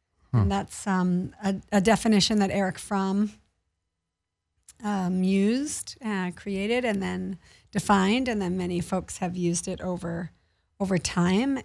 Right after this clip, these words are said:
Speaker 2: And, um, the other main, uh, another, in addition to Torah and the wisdom tradition of the Jewish tradition,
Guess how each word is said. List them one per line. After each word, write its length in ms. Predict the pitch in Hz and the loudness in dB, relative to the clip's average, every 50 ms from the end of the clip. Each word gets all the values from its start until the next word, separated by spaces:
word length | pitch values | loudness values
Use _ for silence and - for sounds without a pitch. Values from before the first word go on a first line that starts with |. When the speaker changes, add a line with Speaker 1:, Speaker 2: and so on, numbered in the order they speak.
| - | -4
Speaker 2:
And, 520 | 202 185 175 175 170 175 175 175 190 - - - - | -2 0 0 0 0 -2 -2 -4 -6 -8 -10 -10 -8
um, 480 | 202 190 175 175 160 185 180 190 180 156 _ _ _ _ _ - _ _ _ _ _ _ - | -6 -6 -6 -6 -6 -6 -8 -8 -10 -10 _ _ _ _ _ -20 _ _ _ _ _ _ -4
the 60 | - 202 | -2 0
other 140 | 185 196 | 2 2
main, 400 | 190 196 190 180 180 180 180 180 | 4 6 6 6 8 8 6 4
uh, 680 | - - 127 117 - - - - 147 156 - - - - | 2 -2 -10 -16 -18 -20 -20 -20 -20 -18 -16 -16 -10 -4
another, 420 | - 196 202 208 202 196 190 185 - | 0 2 2 2 2 2 2 0 0
in 200 | - 196 214 214 | 0 0 2 6
addition 400 | 214 208 190 247 220 - - 214 | 8 8 8 8 6 6 2 2
to 100 | - 190 | 0 -2
Torah 460 | - - - 233 226 220 220 220 226 220 | -4 2 4 4 4 6 4 4 4 2
and 120 | 214 214 202 | 2 0 0
the 80 | 185 | 0
wisdom 440 | 180 185 185 185 175 - 185 185 185 | -2 -2 -2 -4 -4 -6 -6 -6 -6
tradition 480 | 180 - 180 180 180 180 - 190 185 185 | -6 -6 -6 -6 -4 -4 -4 -4 -4 -4
of 200 | 175 165 165 170 | -4 -6 -6 -6
the 80 | 170 165 | -6 -4
Jewish 300 | 170 233 311 330 262 - | -2 0 0 2 0 0
tradition, 640 | - - 185 185 180 170 - 196 190 196 202 202 | -2 -4 -6 -4 -4 -4 -4 -4 -4 -6 -6 -8